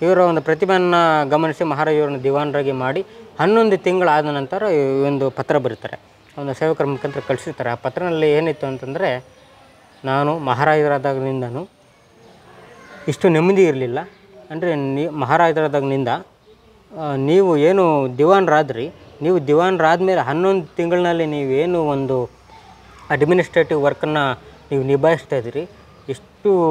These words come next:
ಸೂಕ್ಷ್ಮವಾಗಿ ನೀವು ಸ್-, ನಿಭಾಯಿಸ್ತಾ ಇದ್ದೀರಿ, ನನಗೆ ಇದನ್ನೆಲ್ಲ ನೋಡಿ ತುಂಬ ನನಗೆ ಮನಸ್ಸಿಗೆ ಶಾಂತಿ ಸಿಕ್ಕಿದೆ"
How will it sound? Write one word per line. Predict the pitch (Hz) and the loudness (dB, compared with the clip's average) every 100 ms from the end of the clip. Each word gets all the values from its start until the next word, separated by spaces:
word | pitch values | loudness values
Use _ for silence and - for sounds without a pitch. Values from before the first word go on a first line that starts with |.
| 147 139 127 - - - | 2 2 -2 -8 -20 -2
ಸೂಕ್ಷ್ಮವಾಗಿ | 190 185 196 175 160 | -2 0 0 0 2
ನೀವು | 160 151 143 139 127 | 0 0 0 0 -2
ಸ್-, | 117 - | -4 -4
ನಿಭಾಯಿಸ್ತಾ | 143 156 185 - 147 | 0 2 2 0 -6
ಇದ್ದೀರಿ, | 127 120 180 - - - _ 143 | -6 -6 -8 -12 -20 -20 _ -8
ನನಗೆ | 139 143 139 | -4 0 2
ಇದನ್ನೆಲ್ಲ | 139 135 135 175 | 2 0 -2 0
ನೋಡಿ | 151 165 170 | 0 0 0
ತುಂಬ | 131 147 165 | -2 -4 -2
ನನಗೆ | 156 143 131 127 | 0 0 -2 -2
ಮನಸ್ಸಿಗೆ | 123 131 165 - 170 160 135 123 | -2 -4 -6 -4 0 2 2 -2
ಶಾಂತಿ | - 151 185 160 | -2 -2 -2 -4
ಸಿಕ್ಕಿದೆ" | 147 127 131 127 113 - | -4 -6 -4 -4 -6 -14